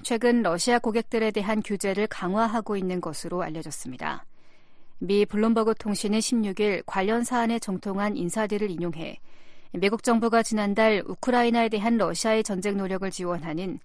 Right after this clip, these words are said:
제삼 국 금융기관들로 제재를 확대한 이후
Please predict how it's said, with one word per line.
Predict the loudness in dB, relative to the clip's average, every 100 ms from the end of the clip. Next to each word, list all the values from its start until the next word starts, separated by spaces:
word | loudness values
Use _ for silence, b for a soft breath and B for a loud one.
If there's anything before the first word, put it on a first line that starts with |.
| b b
제삼 | -6 0 2
국 | 2 2
금융기관들로 | 2 2 4 4 2 2 2 2 0 0
제재를 | -2 -2 -2 -2
확대한 | -4 -4 -2 0
이후 | -2 -4 -8